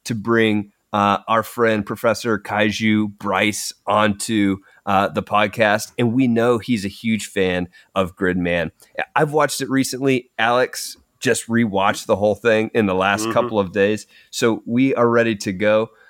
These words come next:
Speaker 1: Uh, Bryce, first thing, before we get started, uh, you wanna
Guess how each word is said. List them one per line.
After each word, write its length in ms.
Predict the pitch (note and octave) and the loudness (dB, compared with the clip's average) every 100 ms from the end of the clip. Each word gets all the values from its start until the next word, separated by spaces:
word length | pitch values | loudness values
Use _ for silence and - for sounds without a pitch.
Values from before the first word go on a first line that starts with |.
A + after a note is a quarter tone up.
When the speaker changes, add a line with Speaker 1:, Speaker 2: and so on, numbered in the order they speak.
| - | -4
Speaker 1:
Uh, 340 | A2+ A2 A2+ - - _ _ _ - | 2 4 2 0 -8 _ _ _ -10
Bryce, 600 | B2 C3+ F#2 - - - | 0 0 0 -4 -10 -10
first 400 | - E3 D#3+ - | -6 0 0 0
thing, 320 | C3+ A2 E2+ - _ | 2 2 2 -6 _
before 360 | - G#2 C#3+ C#3 | -6 -2 2 2
we 100 | C3+ | 0
get 160 | B2+ - | -2 -4
started, 540 | - B2+ B2 A#2+ A2+ _ - | -2 0 0 0 -4 _ -4
uh, 260 | A#2+ A#2 - - | 0 2 0 -4
you 100 | C3 | -2
wanna 120 | C#3+ | -2